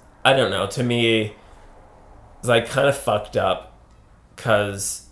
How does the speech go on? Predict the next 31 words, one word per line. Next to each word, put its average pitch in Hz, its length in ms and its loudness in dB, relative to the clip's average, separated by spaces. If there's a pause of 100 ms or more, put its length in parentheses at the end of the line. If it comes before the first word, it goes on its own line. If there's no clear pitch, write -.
(480)
you're 113 160 -2
like, 98 300 0
"Okay, 120 300 2
you're 107 80 -2
making 113 360 0
this 117 140 -4
party, 104 400 0
it's 98 80 -8
supposed 101 300 -6
to 104 80 -8
be, 98 180 -8
like, 98 300 -4 (680)
you're, 107 220 -6 (160)
like, 95 340 -4 (760)
the 123 100 -4
original," 120 680 2
I 107 40 -2
think 135 220 -4
the 117 100 0
original 107 760 0 (240)
first 107 400 -2
set 107 140 2
of 98 140 -10
tickets 101 400 -6
were, 90 100 -4
like, 90 220 -2 (180)
a 120 80 2
deep 110 300 -6
discount 98 500 -6
ticket 101 460 -4 (160)
for 98 640 -6